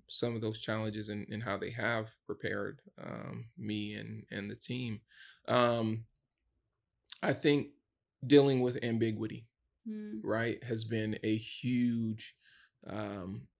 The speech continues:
Speaker 1: a huge tool
Speaker 2: Mm-hmm.
Speaker 1: to have access to.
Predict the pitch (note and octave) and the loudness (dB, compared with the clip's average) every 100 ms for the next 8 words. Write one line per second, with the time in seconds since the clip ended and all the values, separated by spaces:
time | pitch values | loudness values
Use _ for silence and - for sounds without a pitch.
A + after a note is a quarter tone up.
0 | _ _ _ _ A2+ A2 - - B2+ A#2 | _ _ _ _ -12 -10 -6 0 2 0
1 | - - - A2 A2 - - A#3 A3+ G#3+ | -4 -8 -6 -6 -6 -12 -8 -6 -4 -4
2 | - G#2 G2 A2+ - - - - | -4 -2 -4 -4 -6 -6 -8 -10